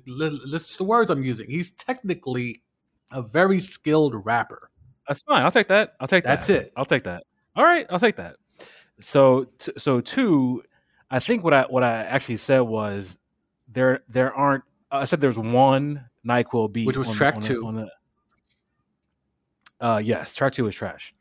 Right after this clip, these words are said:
Speaker 2: Um, but, you know, uh, Applying Pressure, Punching the Clock, those aren't nyquil beats. Are, i-, is,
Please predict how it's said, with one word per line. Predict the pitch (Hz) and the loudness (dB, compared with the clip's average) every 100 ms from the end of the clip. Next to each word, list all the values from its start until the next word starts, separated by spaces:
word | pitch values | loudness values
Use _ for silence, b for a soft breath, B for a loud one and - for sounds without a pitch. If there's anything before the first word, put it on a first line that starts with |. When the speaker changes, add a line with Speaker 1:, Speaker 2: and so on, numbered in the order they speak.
| _ _ - | _ _ -8
Speaker 2:
Um, | 123 117 113 110 107 98 92 90 _ _ _ _ _ _ 101 | -2 0 0 -2 -6 -10 -14 -18 _ _ _ _ _ _ _
but, | 135 131 120 117 - _ - | 4 6 6 2 -6 _ -8
you | 254 | -2
know, | 117 98 98 - _ _ - | -2 -4 -8 -16 _ _ -12
uh, | 113 107 101 95 90 | -8 -8 -10 -10 -12
Applying | - 175 175 156 | -4 0 0 0
Pressure, | - 151 - 147 139 135 | 2 2 2 2 2 0
Punching | - 143 131 | 0 0 0
the | 123 | -6
Clock, | - 139 135 127 107 | 0 2 2 0 -2
those | 160 180 | -4 0
aren't | 160 123 _ _ _ _ | 0 -2 _ _ _ _
nyquil | 120 120 127 110 101 | -4 -4 -2 -6 -8
beats. | 90 123 95 - - b b b - | -4 -6 -4 -10 -12 b b b 0
Are, | 151 147 - | 4 4 4
i-, | 156 151 | 2 4
is, | 160 139 131 120 - | 2 2 2 -4 -8